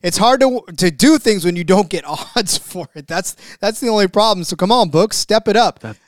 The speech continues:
Speaker 2: uh, that's the one thing that I think has held betting on IndyCar back the most is there's just, like, it's, it's hard. I've, I've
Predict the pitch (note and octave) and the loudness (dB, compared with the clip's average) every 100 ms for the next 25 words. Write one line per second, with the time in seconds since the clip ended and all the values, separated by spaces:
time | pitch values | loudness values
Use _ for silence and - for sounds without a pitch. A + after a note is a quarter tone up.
0 | - A#2+ B2+ G2+ - - - E3 D3 F#3+ | -18 -10 -10 -10 -8 -4 0 0 2 2
1 | F#3+ F#3+ F3 C#3+ C3+ C3 D#3+ D3 B2+ - | 2 -2 0 0 0 0 -4 -4 -4 -2
2 | D3 C#3+ A#2+ - _ _ _ _ _ _ | 0 0 -2 -10 _ _ _ _ _ _
3 | _ A#2+ D3 D#3+ D#3 C3 C3+ C3+ B2+ A#2 | _ _ 0 2 2 0 -2 -4 -4 -4
4 | B2+ B2 - G#2+ A2+ D#3+ E3+ - A#2+ B2 | -2 -4 -4 -6 0 2 0 -4 -8 -8
5 | A2 B2+ C3+ - _ _ _ _ _ C3 | -6 -4 -6 -8 _ _ _ _ _ -12
6 | C3+ - - C3+ C#3 C3 C#3+ G#3+ C#3+ C3+ | -10 -12 -14 -14 -14 -2 2 4 4 0
7 | C#3 C3+ B2+ | -2 -4 -6